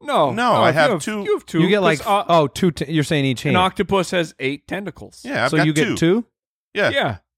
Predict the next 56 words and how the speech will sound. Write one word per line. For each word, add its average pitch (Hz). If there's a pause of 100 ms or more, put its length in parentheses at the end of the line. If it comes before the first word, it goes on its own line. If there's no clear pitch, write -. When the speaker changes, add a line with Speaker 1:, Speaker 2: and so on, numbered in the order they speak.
(440)
Speaker 3:
Hmm, 180
you'd 175
Speaker 1:
All 302
Speaker 3:
be 240
Speaker 1:
right, 170
Speaker 3:
really, 175
Speaker 1:
all -
Speaker 3:
that'd 226
Speaker 1:
right. 214
Speaker 3:
be, 185
you'd 214
be 240
very 180
scary 190
looking. 104 (480)
Speaker 2:
I'd 175
be 196
Speaker 1:
All 233
right. 202 (100)
Speaker 2:
s-, -
scary 165
looking, 151
Speaker 1:
Yes. 131
Speaker 2:
but 120
practical. -
Speaker 1:
I 202
think 320
we're 247
all 208
very 143
scary 143
Speaker 2:
<laughs> -
Yeah, 139 (180)
Speaker 1:
looking. 190
Speaker 2:
but, 277 (180)
<laughs> 359 (180)
yeah, 370
I'm 254
so 277
scary, 220
but 196
you 214
Speaker 3:
Hey, 208
Speaker 2:
with 196
Speaker 3:
I'm 180
Speaker 2:
your, 262
Speaker 3:
giving 220
the 202
Speaker 2:
your 190
Speaker 3:
neighborhood 202
kids 185 (360)
Speaker 2:
helicopter 175
Speaker 3:
ice 165
Speaker 2:
hands. 143
Speaker 3:
cream. 104
Speaker 1:
<laughs> -